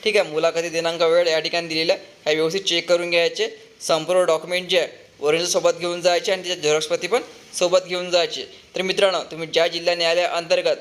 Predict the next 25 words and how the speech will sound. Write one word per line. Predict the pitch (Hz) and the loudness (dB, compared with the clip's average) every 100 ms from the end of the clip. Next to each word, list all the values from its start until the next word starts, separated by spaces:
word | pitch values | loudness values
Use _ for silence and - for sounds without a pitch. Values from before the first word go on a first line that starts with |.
| - - - 139 | -8 -20 -8 -4
आपली | 143 185 | -2 -2
चाचणी | 190 - 156 180 180 | -4 0 -2 0 -2
दिलेली | 170 170 175 | 0 2 2
असेल | 175 165 127 - - - | 0 -2 -4 -10 -10 0
त्या | 175 | 0
जिल्हा | 170 170 170 | 0 0 0
न्यायालयाच्या | 170 170 175 | 0 -2 0
वेबसाईटवर | 165 160 185 175 | 0 0 2 2
जाऊन | 185 208 | 0 -2
आपले, | 147 - 190 277 - - - | -2 -2 0 0 -2 -8 -4
आपले | 143 196 | -2 0
मुलाखतीसाठी | 175 170 170 175 180 | 2 2 2 0 -2
जे | 165 175 | -2 -2
विद्यार्थी | 180 180 175 | 0 0 0
पात्र | 190 160 160 175 | 0 -2 0 0
झालेले | 165 165 180 | 0 0 2
आहे | 156 - - - | 0 -4 -12 -2
त्यांची | 160 156 190 | -2 0 0
यादी | 156 156 | 0 -4
तुम्ही | 175 196 - - - | -8 -8 -10 -10 0
चेक | 208 208 | 2 2
करून | 202 185 180 | -2 -2 0
घ्यायचं. | 175 160 131 - 226 | 2 0 -4 -6 -2
ठीक | 220 | 0
आहे, | 156 | 0